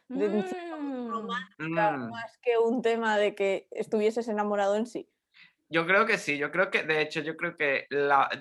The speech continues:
Speaker 3: sí, sí, totalmente, en mi caso sí. Y creo que la mayoría, yo pienso, de la gente que dice que lo dijo y se equivocó fue por ese motivo.
Speaker 2: O
Speaker 3: No
Speaker 2: sea
Speaker 3: era por algo sexual, era que necesitaba liberar,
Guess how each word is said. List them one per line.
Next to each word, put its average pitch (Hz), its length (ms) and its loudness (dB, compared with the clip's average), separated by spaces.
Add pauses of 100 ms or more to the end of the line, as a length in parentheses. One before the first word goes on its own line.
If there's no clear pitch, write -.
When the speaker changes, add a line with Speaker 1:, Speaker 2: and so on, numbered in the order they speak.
(120)
Speaker 3:
sí, - 420 -6
sí, 131 160 -8
totalmente, 127 480 2
en 123 60 -2
mi 127 100 -4
caso 151 240 -2
sí. 135 320 -10 (220)
Y 160 160 -2
creo 190 180 4
que 208 240 2
la 160 200 0
mayoría, 151 420 0
yo 175 240 -8
pienso, 143 320 -4
de 135 100 2
la 127 100 0
gente 131 320 -4
que 127 160 -4 (100)
dice 135 360 -4
que 120 220 -2
lo 123 140 -2
dijo 143 260 -6
y - 20 -6
se 123 120 -8
equivocó 123 380 -2
fue - 180 0
por 170 100 2
ese 156 160 -2
motivo. 123 440 -6 (340)
Speaker 2:
O - 100 -2
Speaker 3:
No - 0 -
Speaker 2:
sea 190 160 2
Speaker 3:
era 127 300 6
por 123 100 -2
algo 120 200 -4
sexual, 131 340 2
era 185 200 4
que 202 120 2
necesitaba 160 640 2
liberar, 123 540 2